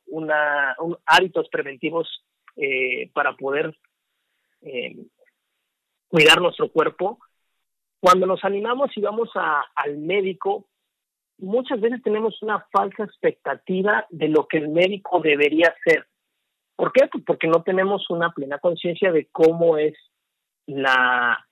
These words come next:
la metodología muchas veces de, de lo que es una consulta médica. Si bien es cierto que hay de médicos a médicos, es decir, un médico, eh, general te va a tratar y te va a hacer preguntas de forma general, y un especialista lo va a hacer también de una manera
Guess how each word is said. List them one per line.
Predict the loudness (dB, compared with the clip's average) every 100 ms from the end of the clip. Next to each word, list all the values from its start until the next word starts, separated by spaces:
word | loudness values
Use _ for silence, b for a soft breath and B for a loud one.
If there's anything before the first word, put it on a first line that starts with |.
| -8
la | 2 4 4
metodología | 2 0 0 2 0 2 0
muchas | 0 -6 -8
veces | -8 -8 -4 -6 -6 _ _ _ _
de, | -14 -6 -4 -4 -6 -6
de | -2
lo | -2 0
que | -2
es | 0
una | 0 0 -2
consulta | -2 -2 0 0
médica. | 0 0 2 2
Si | 2
bien | 0
es | 2
cierto | 2 2 2
que | 2 2 _ _ _ _ _ _ _ _ _ 0
hay | 2
de | 4
médicos | 4 4 0 -2
a |
médicos, | -2 -2 -2 -2 -2
es | -4
decir, | -4 -6 -6 _ _ _ _ _ -10
un | -2 2
médico, | 2 2 2 4 4 0
eh, | -4 -6 -6 -8
general | -6 0 2 2 0
te | -2
va |
a | -2
tratar | -6 -2 0 0
y |
te | -2
va | -4
a |
hacer | -6
preguntas | -6 -6 -6 -4 -4 -4 _ _
de | -8 -4
forma | -4 -2 -4
general, | -2 2 4 2 -2 _ _
y | -2
un | 0
especialista | 0 -4 -6 -4 -2 -2 -2
lo | 0 2
va | 2
a |
hacer | 0 -4
también | -6 -6 -6 -8
de | -8
una | -6 -6
manera | -6 -2